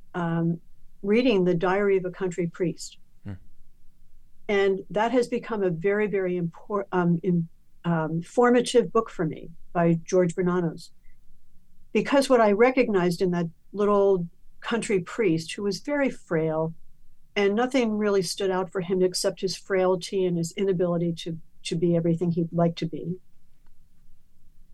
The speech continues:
Speaker 1: As a reader, I always pictured myself as a bird on a perch, looking down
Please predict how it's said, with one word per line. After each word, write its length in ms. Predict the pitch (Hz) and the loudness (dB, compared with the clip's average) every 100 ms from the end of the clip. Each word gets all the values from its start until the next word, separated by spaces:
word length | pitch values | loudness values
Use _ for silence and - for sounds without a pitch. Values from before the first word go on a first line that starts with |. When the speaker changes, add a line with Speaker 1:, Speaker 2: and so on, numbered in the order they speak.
| - | 0
Speaker 1:
As 200 | 214 208 | 4 6
a 80 | 233 | 8
reader, 520 | 214 262 285 185 175 - | 8 8 10 8 6 6
I 120 | 202 | 6
always 300 | 226 247 240 | 8 8 6
pictured 420 | - 240 247 220 | 2 2 2 0
myself 380 | 170 180 202 180 | 2 2 2 0
as 120 | 175 | 0
a 40 | 175 | 0
bird 340 | 160 208 240 | 0 2 2
on 120 | 226 | 2
a 60 | 175 | 0
perch, 540 | - - 170 - - - - - - | -4 -8 -8 -8 -10 -12 -20 -12 0
looking 340 | 233 269 226 | 2 4 2
down 520 | 190 202 214 165 165 | 4 4 6 4 2